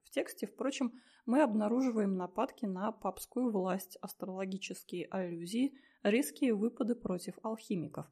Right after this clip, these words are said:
Создается впечатление, что все это позднейшие вставки в ровный, взвешенный текст с чуть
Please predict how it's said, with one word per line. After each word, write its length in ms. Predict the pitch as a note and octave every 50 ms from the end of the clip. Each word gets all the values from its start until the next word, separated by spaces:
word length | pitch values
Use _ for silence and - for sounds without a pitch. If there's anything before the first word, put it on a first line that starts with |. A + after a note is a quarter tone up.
| _ _ _ _ _ _ -
Создается 500 | - - G3 F#3+ G3 G#3 A3+ A3+ - G3
впечатление, 680 | - - - - G3 - G#3+ A3+ C4+ D#4 D#4 A#3+ F#3 F#3
что 480 | - - - - G3+ F#3+ F#3+ G3 F#3+ - _ _ _ _
все 420 | - - - - B3+ C#4 B3+ - -
это 320 | - B3+ C4 - - B3 - - -
позднейшие 680 | - A3 A3 G#3+ F#3+ G3 F#3+ G3 G#3+ A#3+ - - B3+ A3
вставки 520 | G#3+ - - - - F#3 G#3 - - - G#3+
в 120 | E3+ F3+
ровный, 480 | F3+ F3+ F#3 G#3+ A#3+ A#3 G#3+ G3 F3+ E3+
взвешенный 720 | F3+ E3 E3+ F3 F3 F#3 F#3+ G3 - - G#3 G3 G3 G3+
текст 480 | G#3+ - - C4 G3 - - - - _ _ _ _ _
с 140 | - - -
чуть 320 | - - C4 C#4+ - -